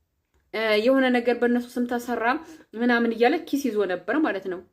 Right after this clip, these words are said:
የመዳም ቅመ-፣ እናንተ የመዳም ከብቶች፣ የመዳም ከብቶች ማለት ነው። ያንን በሱ ስም ተሰራ ይልሻል፣ ያን በሱ ስም ተሰራ እያለ እየነገደብሽ ነው። በነገራችን ላይ ምን አገባኝ ይነግዱባቸው። አንቺም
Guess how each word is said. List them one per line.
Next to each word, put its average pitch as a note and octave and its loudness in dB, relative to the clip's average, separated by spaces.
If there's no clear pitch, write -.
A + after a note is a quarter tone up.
የመዳም D4+ 2
ቅመ-፣ B3 -10
እናንተ C#4+ 4
የመዳም B3 4
ከብቶች፣ A3 -8
የመዳም A3 0
ከብቶች G#3 -4
ማለት G3 0
ነው። F#3+ -2
ያንን D#4 6
በሱ D4+ 0
ስም D4 -2
ተሰራ C#4 -4
ይልሻል፣ A#3+ -6
ያን C4+ 4
በሱ C#4+ 2
ስም C#4 2
ተሰራ C4 -2
እያለ B3+ 2
እየነገደብሽ D#4 4
ነው። G3 -2
በነገራችን F3 -4
ላይ F3+ -4
ምን A3 -4
አገባኝ G#3 -4
ይነግዱባቸው። G3 -2
አንቺም E4+ 4